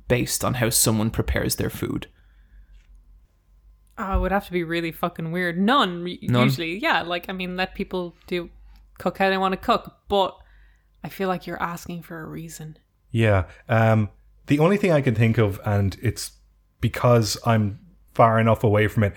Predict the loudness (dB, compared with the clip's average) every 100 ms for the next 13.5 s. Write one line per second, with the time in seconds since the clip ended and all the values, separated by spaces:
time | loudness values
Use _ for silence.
0 | -10 -20 0 2 4 4 4 2 -2 -4
1 | 0 0 0 0 2 2 2 2 4 4
2 | 6 4 4 2 0 2 2 0 -2 2
3 | 2 2 0 0 -2 0 0 0 -4 -12
4 | -14 -20 -20 _ 2 4 4 0 2 4
5 | 4 4 4 2 2 2 0 2 -2 -2
6 | -2 0 0 0 -2 -2 -2 2 4 4
7 | 2 -2 -20 -20 _ _ -4 -2 -2 0
8 | 2 2 0 0 2 2 0 0 0 -2
9 | -4 -2 -2 -2 -2 -4 0 2 2 0
10 | _ _ _ _ _ _ _ _ _ _
11 | _ _ _ -6 -6 -4 0 0 0 -2
12 | -2 -2 0 0 0 -2 -4 0 0 0
13 | -2 -2 -4 -4 -8